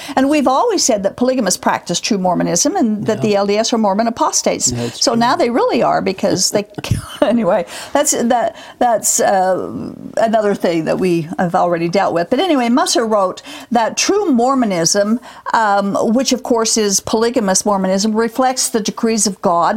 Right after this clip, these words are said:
Speaker 1: but God never decreed polygamy. We've, uh, challenged Mormons and polygamists alike for several years to show us one verse, one passage in the Bible somewhere showing God commanded or decreed polygamy,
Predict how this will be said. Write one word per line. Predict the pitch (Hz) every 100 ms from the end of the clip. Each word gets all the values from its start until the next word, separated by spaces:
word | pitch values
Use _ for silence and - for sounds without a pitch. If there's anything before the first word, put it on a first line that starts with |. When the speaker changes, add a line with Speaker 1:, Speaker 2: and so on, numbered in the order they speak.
| 233
Speaker 1:
but | 202 -
God | 214 220 196
never | 185 170
decreed | 185 180 185 170
polygamy. | 190 165 156 180 302 - _ _ - - 302 262
We've, | 208 247 269 262 208 -
uh, | - 202 190
challenged | - 277 311 302 226
Mormons | 240 240 240 233
and | 226 208
polygamists | 233 240 220 208 220
alike | 208 196 -
for | -
several | 202 254 440 214
years | 170 226 381 175 247 -
to | 254 233
show | - - 349
us | 214 - 202
one | 233 381
verse, | 233 196 202 - - - - -
one | - 226 277 440 262
passage | 247 233 208 - 190 185
in | - 220
the | 196
Bible | 185 175 175 -
somewhere | - - - 349 392 247 180 165 196 - - -
showing | - 320 277 254 233
God | 240 262 277
commanded | 269 240 220 214 240 285 254
or | 240
decreed | 233 254 226 208
polygamy, | - 240 294 339 262 165 -